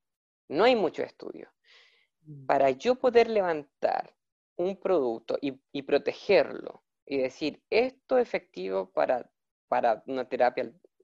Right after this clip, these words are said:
Speaker 1: alternativa, bla, bla, bla", yo necesito tener un grupo científico que ha trabajado su vida completa en eso. Tenemos tanta hierba medicinal en Chile, o plantas medicinales como los quieran hacer,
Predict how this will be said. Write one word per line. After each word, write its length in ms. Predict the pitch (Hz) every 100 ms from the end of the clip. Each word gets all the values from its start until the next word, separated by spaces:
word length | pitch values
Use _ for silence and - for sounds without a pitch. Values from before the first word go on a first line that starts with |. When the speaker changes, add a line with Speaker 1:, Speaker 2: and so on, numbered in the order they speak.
| _
Speaker 1:
alternativa, 960 | _ - 104 - - 226 262 240 196 185
bla, 160 | 170
bla, 140 | 175 180
bla", 200 | 208 269 - - _ _
yo 120 | 156
necesito 600 | 220 226 180 - 220 247
tener 600 | 247 160 156 214 294 359 _ _
un 180 | 165 175
grupo 320 | 175 233 -
científico 1120 | 233 180 139 - - 247 302 190 - 185 240
que 260 | - 165 160
ha 140 | - 165
trabajado 400 | 180 170 180 185
su 140 | -
vida 160 | 170 175
completa 640 | 151 131 160 202 240 240
en 80 | 240
eso. 260 | 226 - _ _ _ - - _
Tenemos 380 | - 147 226 233 _
tanta 460 | 247 285 320 - 139
hierba 720 | 131 147 220 196 135 117 123
medicinal 640 | 131 131 120 135 135 151
en 200 | 175 185
Chile, 360 | - 123 120 131
o 160 | 143 -
plantas 460 | 131 165 170 147
medicinales 440 | 131 127 127 131 139
como 200 | 131 123
los 120 | 120
quieran 220 | 131 139
hacer, 400 | 151 143 - -